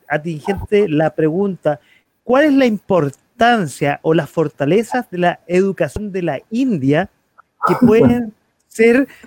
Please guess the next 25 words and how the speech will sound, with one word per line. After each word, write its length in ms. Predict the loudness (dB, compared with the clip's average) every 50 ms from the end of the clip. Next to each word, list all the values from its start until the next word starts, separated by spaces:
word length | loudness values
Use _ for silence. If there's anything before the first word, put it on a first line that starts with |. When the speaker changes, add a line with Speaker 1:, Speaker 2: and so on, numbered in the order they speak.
| -20 _ _ _ _ _
Speaker 1:
incorporadas 1120 | 2 4 4 4 4 2 0 0 0 0 0 0 2 2 2 2 2 0 0 -2 -4 -10 -20 _ _ -4
a 120 | -2 -2
esta 260 | -2 -2 _ -4 -4
nueva 400 | -4 -4 -4 -4 -2 0 0 2
era 400 | 2 2 2 2 0 -2 -4 -8 _ _ _
en 140 | -8 -8 -6
una 160 | -4 -4 -4
sociedad 560 | -4 -4 -8 -12 -8 -4 0 0 0 0 -2 -4 _ _ _ _ _ _ _ _ _ _ _ _
que 120 | -18 -18 -16
critica 760 | -14 -12 -12 -6 -2 0 2 2 2 0 -2 -2 -2 -4 -6
y 140 | -10 -12 -8
cuestiona 600 | -4 -2 -2 -2 -4 _ -4 -2 0 0 0 0
todo? 380 | 0 2 2 4 4 2 2 0
Y 100 | -2 -4
me 120 | -2 0
da 160 | 0 0 0
pie 300 | -2 -4 -6 -4 -4 -4
para 340 | -6 -8 -10 -10 -8 -6 -6
los 160 | -6 -8 -10
siguientes 400 | -10 -8 -4 -4 -4 -4 -6 -8 -4
temas 260 | -2 -2 -2 -2 -4
que 100 | -2 -2
vamos 200 | -2 0 0 0
a 60 | 0 0
hablar. 220 | 0 0 0